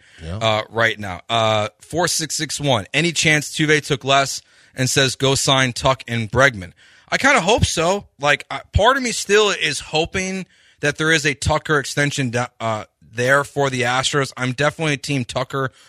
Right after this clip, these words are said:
Speaker 2: over Team Bregman, not to bring the conversation down in this moment, but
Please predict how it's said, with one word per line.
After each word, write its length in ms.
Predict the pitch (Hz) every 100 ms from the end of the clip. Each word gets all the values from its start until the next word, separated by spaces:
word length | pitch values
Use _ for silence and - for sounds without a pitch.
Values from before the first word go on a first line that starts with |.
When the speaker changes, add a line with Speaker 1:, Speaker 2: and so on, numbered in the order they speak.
| _
Speaker 2:
over 200 | 127 127
Team 260 | - 135 117
Bregman, 360 | 135 135 135
not 200 | 127 131
to 80 | 117
bring 220 | 110 127
the 80 | 104
conversation 640 | - 127 117 - 123 -
down 340 | 110 120 127 123 - _ _ _
in 120 | 139
this 180 | 139 120
moment, 380 | 123 135 196 214
but 280 | - 117 -